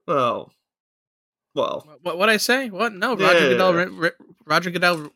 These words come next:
Speaker 2: wins games and he hates football?
Speaker 1: Hey,
Speaker 2: What?
Speaker 1: listen, I, that, I, I was rooting, I love that lateral play, and we'll talk about that,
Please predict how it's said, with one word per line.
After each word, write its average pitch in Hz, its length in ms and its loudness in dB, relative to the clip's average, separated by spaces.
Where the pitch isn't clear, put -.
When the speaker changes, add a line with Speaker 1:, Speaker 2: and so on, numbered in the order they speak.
Speaker 2:
wins 151 240 -6
games 160 300 -4
and 139 80 -12
he 131 60 -8
hates 139 140 -4
football? 175 360 0
Speaker 1:
Hey, 165 120 2
Speaker 2:
What? 170 80 6
Speaker 1:
listen, 147 220 -4
I, 151 240 -6
that, 160 260 -4
I, 180 300 2
I 175 240 0
was 185 240 -6
rooting, 185 280 -6
I 185 500 -2
love 160 340 -6
that 139 260 -4
lateral 143 400 0
play, 170 400 0
and 160 80 -16
we'll 135 180 -2
talk 151 220 -2
about 156 220 -4
that, 180 320 0